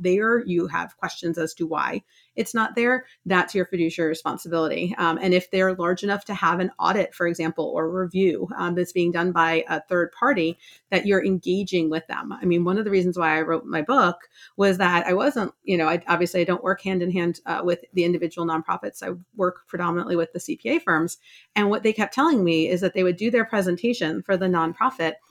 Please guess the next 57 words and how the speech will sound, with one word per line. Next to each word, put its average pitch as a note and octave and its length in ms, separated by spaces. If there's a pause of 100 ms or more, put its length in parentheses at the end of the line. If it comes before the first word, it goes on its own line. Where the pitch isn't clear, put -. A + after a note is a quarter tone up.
(300)
and G3+ 120
they'd F#3+ 160
get F#3 340
no F#3+ 400
questions E3+ 500
from E3 120
the D#3+ 80
board E3 200
members, - 400
more E3+ 120
of E3 80
like E3 160
a D#3+ 80
deer E3+ 280
in E3+ 80
the F3 60
headlights F3+ 580
look. F3+ 240
And F3+ 160
then E3+ 140
they'd, E3 260
and F3 200
they'd E3+ 100
be - 80
like, F3+ 160
"Okay, F#3 400 (300)
you're E3 160
gonna E3 100
vote F#3+ 220
to G3 100
approve F#3+ 300
them." F#3 140
And F3 120
they'd E3 200 (160)
all F3+ 340
vote E3+ 300
to F3+ 80
approve F3+ 320
them. - 220
And F#3+ 120
there E3 80
was E3 160
no F#3+ 240
conversation F3 720
being D#3 220
had. - 320 (340)
Um, F3+ 220
but F3+ 200
every A3+ 380
one F3 240
of E3 140
the F3 80
firms D#3+ 320
that D#3 120
I E3 120
work D#3+ 280
with C4 180